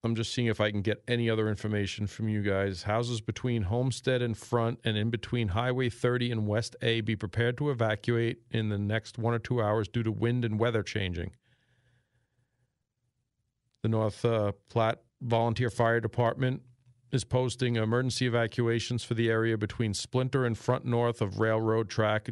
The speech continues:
due to fire and railroad invol-, involving heavy toxic smoke. Explosion at Union Pacific Railroad Valley Yards at approximately twelve ten their local time. So I don't know if they're Nebraska. Is that, uh, Central Time or Pacific Time? I'm not sure.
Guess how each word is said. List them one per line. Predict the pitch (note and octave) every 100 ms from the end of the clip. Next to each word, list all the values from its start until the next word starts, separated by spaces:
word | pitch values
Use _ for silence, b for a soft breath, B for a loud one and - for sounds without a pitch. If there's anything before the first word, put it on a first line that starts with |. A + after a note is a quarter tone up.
| G#2+
due | B2 A#2+
to |
fire | G#2+ - A2+ A#2+ A#2
and | G#2+
railroad | A2 A2 A2+ G#2+
invol-, | G2+ G#2 G#2+ G#2 -
involving | A#2+ A2 A2 G#2+ G#2+
heavy | E2 A#2 C3
toxic | C3 A#2 A2+ - A#2+
smoke. | - A2+ A2 G#2+ - b b b b b b
Explosion | A#2 - - C3 C#3+ C3 C#3
at | A#2
Union | A#2 B2+
Pacific | A#2 A2 B2 A#2+ A2
Railroad | G#2+ A2 A2+ A#2 A2+ A2+ A2 - b b b
Valley | F2 A2 A#2+ C3
Yards | B2+ A#2+ A2 G#2+ A2 G#2
at | - G2+
approximately | - - G#2+ G#2 A#2+ A2 G#2 F#2+
twelve | - C3 B2 A#2+
ten | - B2 A2
their | G#2+ F#2+
local | G2+ A2+ G#2+ F2+
time. | - F#2 F2+ F2+ _ _ _ _ _ _ _ _
So | - B2+
I |
don't | C3 C3
know | B2
if | A2
they're | A2+ A#2 A2+ A2
Nebraska. | G#2+ G#2 G#2+ G#2 - F#2+
Is | F#2 E2+
that, | A2 G#2+
uh, | G#2+
Central | G2 A#2+ A#2 A#2+
Time | - A#2 A2+ G#2+
or |
Pacific | - G2 - G2 F#2+
Time? | - G#2 G2+
I'm | F#2
not | F#2 -
sure. | - A2 G2 F2